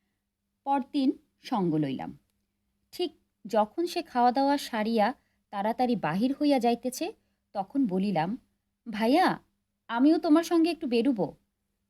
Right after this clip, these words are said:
"আমার সঙ্গে? কেন?" "একটা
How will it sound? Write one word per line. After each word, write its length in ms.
"আমার 240
সঙ্গে? 460
কেন?" 340
"একটা 200